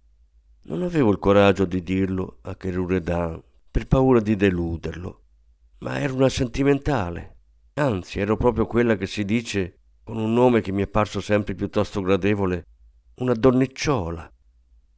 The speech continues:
"E lei?", gli ho chiesto, "lei conosce il dottor Bode?"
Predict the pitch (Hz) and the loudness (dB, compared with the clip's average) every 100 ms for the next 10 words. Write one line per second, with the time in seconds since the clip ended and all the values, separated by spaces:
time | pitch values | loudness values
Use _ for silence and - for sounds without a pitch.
0 | _ _ _ _ - 139 139 165 160 98 | _ _ _ _ -4 -2 0 2 0 -2
1 | 87 _ _ _ _ 90 87 - 98 110 | -8 _ _ _ _ -6 -6 -2 -4 -4
2 | - 85 85 _ _ _ _ - 117 139 | -10 -16 -16 _ _ _ _ -8 -2 2
3 | 143 - 123 151 139 - 98 92 95 92 | 0 2 4 4 4 -2 -2 -2 0 2
4 | 95 95 85 | 4 4 4